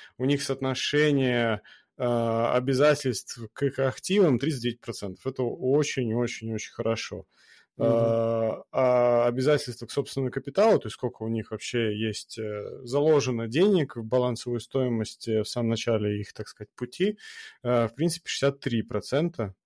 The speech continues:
Speaker 1: э, приемлемо считается там до ста процентов.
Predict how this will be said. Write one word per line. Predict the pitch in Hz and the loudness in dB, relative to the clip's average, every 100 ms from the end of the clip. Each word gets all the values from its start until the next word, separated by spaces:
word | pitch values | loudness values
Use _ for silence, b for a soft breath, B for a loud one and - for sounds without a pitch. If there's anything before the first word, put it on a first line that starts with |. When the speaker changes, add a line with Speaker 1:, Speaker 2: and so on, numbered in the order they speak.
| _ | _
Speaker 1:
э, | 120 110 107 107 107 135 143 131 - _ | -4 0 2 2 2 -2 -12 -16 -18 _
приемлемо | 123 120 120 139 139 120 113 | -6 -2 2 4 4 2 0
считается | - - 120 123 117 - 107 - _ | -4 -4 2 2 2 -2 -6 -6 _
там | - 104 101 | -8 -8 -6
до | - 117 110 | -2 -2 -2
ста | 101 - 107 | -4 -2 0
процентов. | 101 - 98 95 - | -2 -4 -8 -8 -14